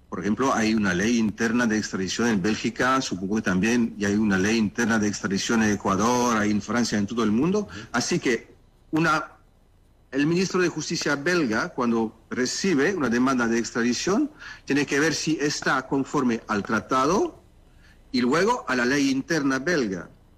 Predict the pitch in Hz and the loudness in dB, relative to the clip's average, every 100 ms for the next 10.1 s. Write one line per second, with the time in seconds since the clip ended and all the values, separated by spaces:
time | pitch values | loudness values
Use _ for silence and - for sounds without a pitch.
0 | - - - - 117 - 185 160 165 160 | -20 -20 -20 -14 -8 -2 0 0 0 0
1 | 165 139 131 180 147 135 160 170 139 139 | 0 2 2 0 0 0 0 0 2 2
2 | 214 - 131 120 117 120 - 139 131 156 | -2 -4 -4 -2 -2 -4 -2 -2 0 0
3 | 190 294 269 170 214 107 101 123 123 123 | 0 -2 -4 -4 -2 0 2 2 2 2
4 | 139 131 135 135 165 156 151 170 110 104 | 0 2 2 2 2 2 0 0 -2 -2
5 | - 151 127 165 226 - 107 131 156 - | 0 0 2 0 -4 -8 -2 -2 -2 -6
6 | - - 151 160 165 165 156 147 123 127 | -12 -6 -2 2 2 2 2 0 -4 -2
7 | 135 139 143 - - - - - - - | 0 2 2 -2 -10 -20 -20 -20 -20 -14
8 | - 175 160 139 - 190 - 175 160 135 | -4 -2 0 0 0 -4 -2 0 0 0
9 | 135 147 - 151 139 135 - - 107 110 | 0 0 0 0 0 -4 -14 -10 -8 -6
10 | 104 | -8